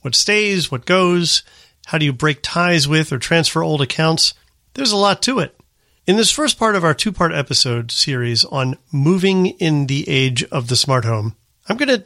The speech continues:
discuss everything that went into my process of disconnecting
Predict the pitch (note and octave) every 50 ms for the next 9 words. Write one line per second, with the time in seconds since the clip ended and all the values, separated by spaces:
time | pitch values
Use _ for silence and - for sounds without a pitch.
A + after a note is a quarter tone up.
0 | _ - F#3+ - - - G#3+ G3 - - - - - F#3+ F3 F3+ F#3+ F3+ - E3+
1 | E3 E3 D#3+ C#3 C#3 - - C3+ B2+ C#3 - - C3 B2 A#2 - C3 A#2 A2 A#2
2 | A2+ - B2 A#2 G#2 - - B2+ A#2 - - C3+ A#2+ - - C4 B3 - - -
3 | C#3 B2 A#2 G#2 - A#2+ A2+ A2 A#2 A#2+